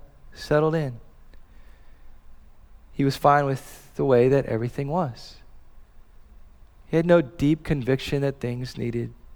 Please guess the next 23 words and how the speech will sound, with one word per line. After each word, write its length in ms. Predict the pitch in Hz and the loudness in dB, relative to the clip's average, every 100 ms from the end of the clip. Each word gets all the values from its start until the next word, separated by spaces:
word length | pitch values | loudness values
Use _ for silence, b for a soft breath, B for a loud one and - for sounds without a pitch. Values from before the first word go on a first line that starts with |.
| - | -14
to 80 | 135 | -12
change. 640 | - 160 147 110 - - - - - - - - - - - - - B B | -4 -4 -2 -6 -12 -18 -20 -20 -20 -20 -20 -20 -20 -20 -20 -20 -20 B B
See, 160 | 165 | 0
Jo-, 300 | 131 175 180 135 | 4 4 4 4
Joshua 440 | 160 165 151 139 | 2 4 2 0
twenty-four 440 | - 151 147 139 | 0 -4 -2 -2
two 300 | 135 - 156 | -2 -2 -2
gives 220 | 131 139 143 | 2 2 2
us 160 | 135 | -2
a, 140 | 135 - | -4 -4
a 60 | 135 | -2
little 180 | 165 | -2
bit 140 | 202 160 | 0 0
more 160 | 151 | 0
background 480 | 131 127 175 - 135 | 2 2 2 0 -2
about 320 | 123 127 123 | 2 4 4
Abraham's 460 | 135 143 139 135 131 | 2 0 0 -2 -4
spiritual 440 | - 135 131 - | -4 -2 -2 -4
state. 300 | 123 - 147 | -6 0 2
It 80 | 123 | 2
says 220 | - 139 - B B B B - - - - | 2 0 0 B B B B -16 -14 -14 -10
in 200 | 160 139 | -8 -6
Jo-, 180 | 156 | -4